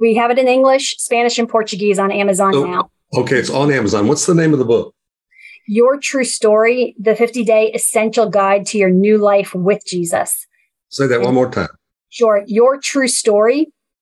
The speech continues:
Speaker 1: the fifty Day Essential Guide to Your New Life with Jesus.
Speaker 2: Okay. If they buy it on Amazon, does a book get also sent? Does it,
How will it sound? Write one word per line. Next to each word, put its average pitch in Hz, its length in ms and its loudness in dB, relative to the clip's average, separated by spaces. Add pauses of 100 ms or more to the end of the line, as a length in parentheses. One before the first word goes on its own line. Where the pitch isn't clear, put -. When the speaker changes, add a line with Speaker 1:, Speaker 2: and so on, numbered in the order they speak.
(140)
Speaker 1:
the 220 180 -2
fifty 247 320 -4
Day 220 380 0
Essential 240 440 -2
Guide 190 440 0
to 226 100 -2
Your 190 140 2
New 208 240 2
Life 202 360 0
with 190 240 -2
Jesus. 180 640 -4 (720)
Speaker 2:
Okay. 120 320 -4
If - 200 -2
they 165 140 0
buy 139 360 -2
it 135 80 -8
on 117 220 0
Amazon, 113 840 -2
does 98 160 0
a 95 60 0
book 110 360 -2 (120)
get 104 180 -2
also 101 480 -2
sent? 117 280 -2 (720)
Does 104 180 -2
it, 104 80 -4